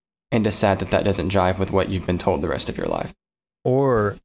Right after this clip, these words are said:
Speaker 2: when you have somebody who asks you in good faith an honest question about the scriptures or about Christianity or God, and you don't know what to say to them because
Speaker 1: Mm-hmm.
Speaker 2: you've never bothered to,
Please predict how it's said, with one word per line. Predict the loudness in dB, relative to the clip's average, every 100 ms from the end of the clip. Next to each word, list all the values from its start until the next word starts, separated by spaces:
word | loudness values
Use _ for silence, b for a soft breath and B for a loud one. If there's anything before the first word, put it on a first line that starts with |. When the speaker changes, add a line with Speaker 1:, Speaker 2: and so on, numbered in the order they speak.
| _ _ _
Speaker 2:
when | 0 2
you | 2
have | 2 2 0
somebody | 0 0 2 0
who | 2 0
asks | 2 0 0 -4 -2
you | 0 2
in | 2
good | 2 0 0
faith | 0 0 0
an | -2
honest | 0 2 2 -2
question | 0 0 0 -2 -2 -2 -4 -8 _ _ _ _ -4
about | -2 2 2 0 -2
the | -4
scriptures | -2 -2 -2 -2
or | 0
about | 0 0 0 0 -4 _ _ -8
Christianity | -6 -4 -2 -2 -2 -2
or | -2
God, | 0 2 2 0
and | -2 -2
you | 0 0
don't | 0 0 0
know | 0
what | 0
to | -4
say | -4 -4
to | -4
them | -10 -12 -14 -8 0
because | 0 4 2
Speaker 1:
Mm-hmm. | 2
Speaker 2:
you've | 0
never | 0 0 0
bothered | 0 0 0 -4 -6
to, | -8 -8